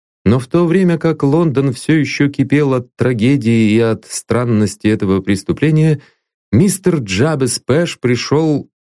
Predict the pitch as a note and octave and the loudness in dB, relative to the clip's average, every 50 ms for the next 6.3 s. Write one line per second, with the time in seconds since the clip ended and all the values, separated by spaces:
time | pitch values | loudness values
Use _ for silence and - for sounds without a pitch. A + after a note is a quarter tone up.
0 | _ _ _ F2+ G2 A2 A2+ C3 B2+ A#2+ C3 C#3 C3 B2 - - C#3+ D#3 E3+ D#3+ | _ _ _ 0 0 2 0 0 0 0 0 0 0 -2 -2 -2 -2 0 0 -2
1 | - - - - - D3+ D#3 D3+ - - C3+ C3 - - - - - A#2+ A2 G#2+ | -6 -12 -14 -2 0 0 0 0 0 -4 -4 -6 -6 -8 -6 -4 -2 -2 0 0
2 | G#2 G#2 G#2 G2+ G2+ G2 F2+ F#2 F#2 F2+ - - _ G#2+ F#2+ F#2 F#2 F#2 F2+ F2 | 0 0 2 2 2 2 2 0 0 -2 -4 -4 _ 0 2 2 2 4 2 2
3 | F2 F2 F2 E2+ E2+ D#2+ E2+ E2 E2 D#2+ D#2 D2+ - - _ A2+ D3 E3 D#3 - | 2 0 0 0 0 0 0 0 0 0 -2 -4 -6 -6 _ 0 0 0 -2 -4
4 | - - D3+ C#3+ D3 D3 D3 - D3+ C#3+ C#3 - F#2+ D#2 - - A#2 C#3 D3 A#2 | -4 -2 -2 0 0 -2 -2 -2 -4 -4 -2 -4 -6 -4 -4 -4 -4 -2 -4 -4
5 | G#2 G2+ F#2+ F#2+ F#2 - - G2+ F#2+ F#2 E2+ D#2+ E2 D#2 D#2+ F2 A2 D#3 E3+ E3 | -2 0 0 0 0 0 -2 0 0 0 0 0 -2 0 0 0 2 2 2 2
6 | D#3+ D#3 E3+ E3 C#3+ | 2 2 2 0 -2